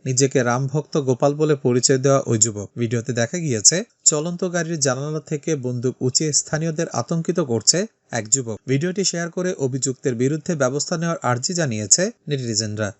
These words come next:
উল্লেখ্য, গুলিকাণ্ড ছাড়াও হরিয়ানা মহাপঞ্চায়েতে গোপালের বিরুদ্ধে মুসলিম বিরোধী ভাষণ দেওয়ার অভিযোগ উঠেছিল। ওই অভিযোগে তাকে গ্রেফতার করা হয়। পরে হরিয়ানা হাইকোর্ট জামিনে মুক্তি দেয় তাকে। এদিন বন্দুক দেখিয়ে সংখ্যালঘু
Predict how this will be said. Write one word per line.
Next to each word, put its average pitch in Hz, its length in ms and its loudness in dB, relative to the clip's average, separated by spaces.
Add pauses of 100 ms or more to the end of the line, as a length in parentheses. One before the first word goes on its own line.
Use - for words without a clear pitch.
উল্লেখ্য, 175 440 6
গুলিকাণ্ড 165 460 2
ছাড়াও 165 440 2
হরিয়ানা 147 360 2
মহাপঞ্চায়েতে 160 800 2
গোপালের 143 420 4
বিরুদ্ধে 165 400 2
মুসলিম 147 400 2
বিরোধী 165 360 2
ভাষণ 156 420 2
দেওয়ার 127 240 8 (200)
অভিযোগ 127 360 6
উঠেছিল। 113 460 2 (220)
ওই 139 120 10
অভিযোগে 185 400 4
তাকে 175 220 0
গ্রেফতার 139 360 2
করা 117 200 4
হয়। 101 220 2 (300)
পরে 120 260 6
হরিয়ানা 151 380 4
হাইকোর্ট 156 420 2
জামিনে 123 340 4
মুক্তি 147 300 2
দেয় 113 160 4
তাকে। 107 360 2 (180)
এদিন 165 320 4
বন্দুক 160 280 4
দেখিয়ে 180 340 2
সংখ্যালঘু 170 580 2